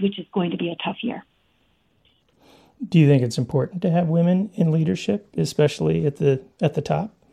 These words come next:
Speaker 1: Absolutely. I think it changes, um, the kinds of issues that people understand are really important. And I think in hindsight twenty twenty,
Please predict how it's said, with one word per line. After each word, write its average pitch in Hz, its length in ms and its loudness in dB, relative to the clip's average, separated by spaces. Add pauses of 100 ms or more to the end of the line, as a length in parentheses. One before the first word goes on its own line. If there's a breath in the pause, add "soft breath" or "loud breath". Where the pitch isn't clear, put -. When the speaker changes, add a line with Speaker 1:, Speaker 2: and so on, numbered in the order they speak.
(880 soft breath)
Speaker 1:
Absolutely. 302 720 2
I 202 160 0
think 247 160 0
it 233 200 -6
changes, 233 580 2
um, 214 260 -2
the 208 80 -4
kinds 208 320 -2
of 226 140 -6
issues 202 340 -2
that 214 160 -2 (140)
people 214 320 2
understand 196 720 4
are 208 100 2
really 196 280 6
important. 226 520 2
And 202 140 8
I 196 160 8
think 202 160 -2
in 196 120 2
hindsight 196 560 0
twenty 196 300 6
twenty, 208 320 0